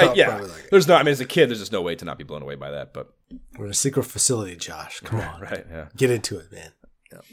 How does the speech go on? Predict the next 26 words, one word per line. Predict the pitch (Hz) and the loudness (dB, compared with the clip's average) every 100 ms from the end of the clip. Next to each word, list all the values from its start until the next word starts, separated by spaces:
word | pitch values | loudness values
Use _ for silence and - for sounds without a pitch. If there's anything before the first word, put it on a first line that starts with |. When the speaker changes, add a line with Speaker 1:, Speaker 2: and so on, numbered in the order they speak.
| - - _ _ - _ | -20 -20 _ _ -20 _
Speaker 1:
And | 110 | 4
that | 147 | 6
was, | 151 | 6
I | |
mean, | 156 151 | 2 4
I, | 143 - | 2 4
I, | 127 - | 2 4
I, | 127 123 - _ - | 2 2 -4 _ 4
I'm | |
not, | 175 220 - | 10 10 8
it, | 156 - | 0 -2
it | 139 | 0
didn't | 202 214 - _ _ _ _ _ _ _ _ _ | 2 0 -4 _ _ _ _ _ _ _ _ _
say | - - - - - 165 160 | -6 -4 -4 -4 0 2 4
it | 151 147 - | 4 2 -2
as | 127 | -2
a | 113 | -2
branded | 98 107 123 131 131 135 | -6 -2 2 2 2 0
thing, | - 135 143 | 0 0 -2
so | |
I'm | 120 | -2
not | 113 113 | -2 -2
sure | - 139 | -2 -2
if | 127 | -2
it | - | -2
was, | 101 120 143 170 | 2 4 4 4